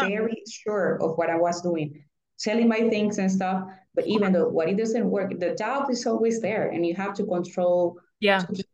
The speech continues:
Speaker 1: going and not to make you, "No, maybe I will stay here forever and I will not try anything." No,
Speaker 2: Yeah,
Speaker 1: I think
Speaker 2: your,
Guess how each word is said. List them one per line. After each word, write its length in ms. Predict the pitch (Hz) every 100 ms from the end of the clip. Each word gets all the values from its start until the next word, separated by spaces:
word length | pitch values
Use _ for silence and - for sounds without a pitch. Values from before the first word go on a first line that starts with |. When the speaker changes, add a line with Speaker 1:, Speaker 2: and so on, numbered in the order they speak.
| -
Speaker 1:
going 300 | 175 170 160
and 120 | 165
not 220 | 170 165 -
to 140 | 180 170
make 340 | 175 175 -
you, 340 | 175 170 151 -
"No, 260 | 131 123
maybe 340 | 123 127 131 135
I 40 |
will 140 | 135 135
stay 240 | - 143
here 200 | 139 147
forever 560 | 147 147 147 147 165 165
and 540 | 160 151 147 143 - - _
I 80 | 160
will 160 | 160 160
not 160 | 156
try 200 | 160 156
anything." 600 | 156 156 135 - 135 139 - _
No, 320 | 147 135 143 -
Speaker 2:
Yeah, 220 | 247 226
Speaker 1:
I 160 | 160 151
think 160 | -
Speaker 2:
your, 160 | 254